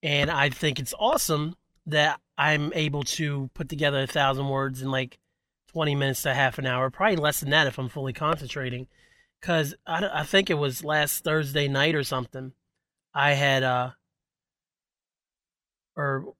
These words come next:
Anthony had stopped by, maybe it was last Wednesday or Tuesday, but I was just typing my part and talking out the dead, and next thing I know, I was, like, at a thousand words, like, it wasn't anything.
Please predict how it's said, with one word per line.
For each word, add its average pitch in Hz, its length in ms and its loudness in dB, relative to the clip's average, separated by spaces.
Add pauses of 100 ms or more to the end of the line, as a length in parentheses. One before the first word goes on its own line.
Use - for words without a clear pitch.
Anthony 175 360 2
had 139 100 -2
stopped 143 280 2
by, 131 180 2
maybe 143 120 2
it 165 40 2
was 139 180 0
last 135 340 2
Wednesday 135 380 -4
or 123 80 -4
Tuesday, 135 500 -8 (420)
but 151 100 2
I 170 80 8
was 196 120 4
just 190 280 -4
typing 175 600 2
my 170 200 0
part 175 300 2
and 156 200 0
talking 160 260 2
out 160 140 0
the 156 80 -10
dead, 175 320 4
and 143 100 -2
next 147 220 -2
thing 170 100 4
I 156 60 4
know, 165 260 4
I 135 100 0
was, 139 120 -4
like, 143 160 -2
at 139 120 -2
a 131 40 -8
thousand 139 320 0
words, 131 320 -4
like, 139 180 -6
it 151 140 -4
wasn't 139 340 -2
anything. 147 460 -4